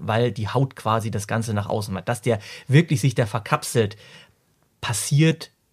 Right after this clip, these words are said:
mal, aber ist auch super selten. Und das ist bei diesem Beißwerkzeug auch so. Das Schlimmste, was passiert, ist, dass sich diese Stelle dann entzündet. Okay,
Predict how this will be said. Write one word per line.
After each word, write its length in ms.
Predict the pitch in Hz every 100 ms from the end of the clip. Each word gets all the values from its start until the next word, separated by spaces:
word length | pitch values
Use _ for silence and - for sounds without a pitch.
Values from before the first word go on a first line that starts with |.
| _
mal, 480 | 131 143 151 156 165 -
aber 240 | - 104 -
ist 240 | - -
auch 160 | 101 -
super 340 | 131 107 117
selten. 440 | 113 110 107 104 101 - -
Und 120 | 113
das 120 | 127
ist 80 | 139
bei 100 | 123
diesem 220 | 117 113
Beißwerkzeug 640 | 107 120 - 110 101 110 101
auch 220 | 98 101
so. 240 | - 95 - - -
Das 140 | 117 -
Schlimmste, 420 | 143 175 175 135
was 160 | 127
passiert, 540 | - 120 - 143 175 -
ist, 240 | 135 -
dass 80 | 113
sich 100 | 107
diese 380 | - 113 117 107
Stelle 320 | - 131 131
dann 120 | 117
entzündet. 640 | 113 104 156 185 185 180 - _ _ _ _ _ _
Okay, 520 | - 131 139 175